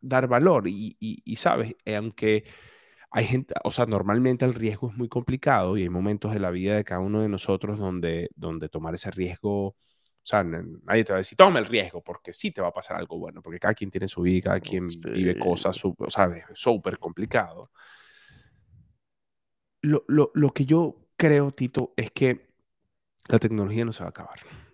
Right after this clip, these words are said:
Speaker 1: Y estas áreas digitales no es que van a morir, se van a pausar. Eh, es un momento de recesión, de recogerse.
Speaker 2: Sí.
Speaker 1: Y cuando se recoge y cuando pase todo lo que está pasando, las cosas se van a volver a abrir y las,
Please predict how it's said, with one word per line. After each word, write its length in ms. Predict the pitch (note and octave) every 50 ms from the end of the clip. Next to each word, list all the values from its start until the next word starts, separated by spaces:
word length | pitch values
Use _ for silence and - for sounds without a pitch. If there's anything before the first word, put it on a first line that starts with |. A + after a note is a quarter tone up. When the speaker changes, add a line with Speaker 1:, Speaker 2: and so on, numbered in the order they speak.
| _ _ _ _ -
Speaker 1:
Y 480 | - G#2+ G#2 G#2 G2+ G2+ G2+ G2+ - -
estas 260 | - G#2+ A2 - A#2 A2
áreas 180 | A2 A2 G#2+
digitales 600 | G#2+ F#2+ E2+ F2 - F2 F2+ F#2 F#2 G2 G#2 G2+ - -
no 140 | F#2 F#2 F2
es 40 | -
que 120 | - -
van 140 | F#2 F#2 F#2
a 40 | F2+
morir, 480 | E2+ D#2 D#2+ E2+ G#2+ C#3+ D3 C#3+ C#3
se 140 | - - E2+
van 140 | D#2+ D#2+ E2+
a 80 | F#2 -
pausar. 580 | - E2 D#2 - - - - C#3 C#3 - - -
Eh, 180 | - F#2 - - -
es 100 | - F#2
un 100 | A2+ A#2
momento 420 | A#2+ A#2 A2+ A2+ A2 G#2 - B2+
de 260 | - A2+ A#2 - - -
recesión, 1040 | - - - G#2 G2+ G2 F#2+ F2 - - E2 E2+ - - - G2 E2+ D#2+ E2 E2 D#2
de 200 | F2+ F2 E2+ D#2+
recogerse. 1080 | D#2 - F2 E2+ E2+ _ - F2 E2+ E2+ E2 - - - - - - - - - - _ _ _ _ _ _ _ _ _ -
Speaker 2:
Sí. 300 | - - B2 G#2+ F#2+ - - - - -
Speaker 1:
Y 400 | A3+ A#3+ B3+ B3+ C4+ D4+ - _
cuando 380 | - - G3+ F#3+ F#3+ F#3+ G3 E3
se 120 | - F#3+
recoge 640 | F#3+ F#3 F#3+ - - A3+ A3 G#3+ G3+ G3+ G#3+ A#3 -
y 120 | - D3+
cuando 300 | - C3 A2+ G#2 G#2+ G2+
pase 240 | - C3 C#3+ D#3 D#3+
todo 120 | E3 D#3+
lo 100 | D#3+ E3
que 80 | F3+ D#3+
está 160 | - - F3+
pasando, 560 | E3+ E3+ - G#3 F#3+ F3+ F3 F3 F#3+ G3 - -
las 180 | D3 C#3+ C#3
cosas 220 | _ - E3 F#3 F#3
se 60 | G3
van 240 | F#3 F#3 F#3 F#3+ G3
a 40 | G3
volver 260 | G3 G3 G#3 G3+ G3+
a 60 | G3+
abrir 340 | G3+ G#3 G#3 G3+ G#3 - - -
y 100 | G#3+ G#3
las, 200 | G#3+ F#3+ F3+